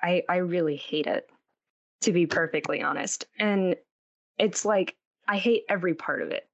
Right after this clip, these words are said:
right? So, like, Flywheel, I mean, that's an automotive part. So if someone's looking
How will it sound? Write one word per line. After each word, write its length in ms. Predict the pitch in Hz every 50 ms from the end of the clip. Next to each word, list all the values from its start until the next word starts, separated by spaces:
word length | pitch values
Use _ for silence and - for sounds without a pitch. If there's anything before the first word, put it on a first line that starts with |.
| _ -
right? 320 | 175 156 151 147 143 -
So, 160 | - - 196
like, 200 | 190 180 - -
Flywheel, 760 | - - - - 185 165 170 185 196 202 208 208 202 208 208 - - - - - - - _ _ _ _ _ -
I 40 | 185
mean, 440 | 185 180 175 170 165 165 165 156 - - - _ _ _ _ -
that's 260 | 175 175 185 180 -
an 120 | 202 196 -
automotive 640 | - 170 170 170 170 165 156 147 143 143 143 - -
part. 320 | - 139 131 127 - - _ _ _ _ _ _ _ _ _ _
So 640 | - - - 196 180 170 165 160 156 156 151 156 - _ _ _ _ _ _ _ _ _ _ -
if 100 | 180 -
someone's 380 | - 185 175 185 190 185 160
looking 680 | 156 170 180 180 180 185 208 196 196 202 202 202 202 240